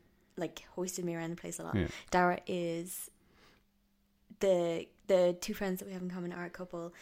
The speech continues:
Speaker 1: and they've been going out for, like, like, seven, six, seven years, like,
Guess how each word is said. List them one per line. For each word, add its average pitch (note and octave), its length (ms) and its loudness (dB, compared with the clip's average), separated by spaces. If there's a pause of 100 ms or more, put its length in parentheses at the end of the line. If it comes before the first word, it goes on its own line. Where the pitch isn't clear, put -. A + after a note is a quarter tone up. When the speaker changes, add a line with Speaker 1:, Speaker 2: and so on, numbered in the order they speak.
(280)
Speaker 1:
and E3 200 -2
they've E3 100 0
been E3+ 100 -2
going E3 120 -2
out D#3+ 160 -6
for, - 120 -12
like, E3 280 -10 (540)
like, E3+ 100 -12
seven, E3+ 440 -10 (300)
six, - 280 -6
seven F#3 200 -4
years, F#3 300 -6 (300)
like, D#3+ 220 -2